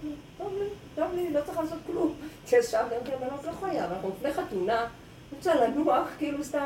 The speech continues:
אה, תירוץ בטבע. לא עושה כלום בכלום, אבל זה בא, כמו שאמרת, שאת הולכת לישון, לא ממקום של עייפות, לא.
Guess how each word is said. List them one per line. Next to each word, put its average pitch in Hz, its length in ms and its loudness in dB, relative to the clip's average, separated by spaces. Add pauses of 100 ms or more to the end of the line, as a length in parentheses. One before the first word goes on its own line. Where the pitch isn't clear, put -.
(140)
אה, 247 40 0 (420)
תירוץ 208 320 0
בטבע. 277 460 2 (440)
לא 262 100 6
עושה 330 180 2 (100)
כלום 302 300 4
בכלום, 277 540 4
אבל 170 260 -2 (580)
זה 190 180 2
בא, 285 180 4
כמו 269 140 -2
שאמרת, 247 320 -4
שאת 214 140 -6
הולכת 247 220 -2
לישון, 233 280 -2
לא 233 100 0
ממקום 262 460 0
של 165 120 -4
עייפות, 151 460 -2 (100)
לא. 202 180 0